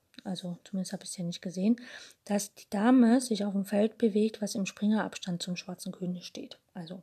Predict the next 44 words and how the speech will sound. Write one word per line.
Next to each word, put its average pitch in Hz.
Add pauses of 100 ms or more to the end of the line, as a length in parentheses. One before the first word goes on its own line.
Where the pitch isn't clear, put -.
(100)
das -
wird -
hier 233
nicht 247
gesagt, 269
aber 202
ist 214
egal, 220
sie -
geht 196
nach 196
D 202
fünf. 190 (800)
Seht 330
euch 302
die 233
Stellung 226
auf 202
dem 220
Schachbrett -
an. 185 (380)
Von 208
allen 277
acht -
Feldern, 226 (600)
die 233
ihn 214
umgeben, 214 (240)
hat 208
der 226
schwarze 247
König 214 (180)
nur 208
noch 202
eines, 214 (240)
das -
er 233
betreten 196
kann, 175 (340)
nämlich 240
das -
Feld 190
E 226
sieben. 180